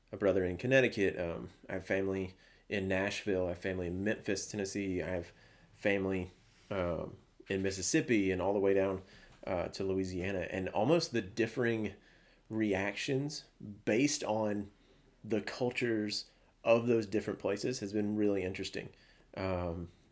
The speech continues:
you know, the, my, my friend, my close friends in D C, um, have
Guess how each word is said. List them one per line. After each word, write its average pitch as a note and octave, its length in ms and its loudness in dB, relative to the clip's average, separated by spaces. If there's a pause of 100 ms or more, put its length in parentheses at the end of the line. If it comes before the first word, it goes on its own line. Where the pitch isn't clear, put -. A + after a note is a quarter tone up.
you G2+ 80 -8
know, F2+ 160 -2
the, F2+ 260 -4 (100)
my, - 720 -4 (480)
my G2 60 -4
friend, G2+ 340 -2
my F#2+ 80 -4
close G2+ 220 -2
friends G2+ 260 0
in G2 140 -4
D F#2 140 -2
C, G2+ 500 0 (840)
um, F#2 400 0 (1080)
have F2+ 260 0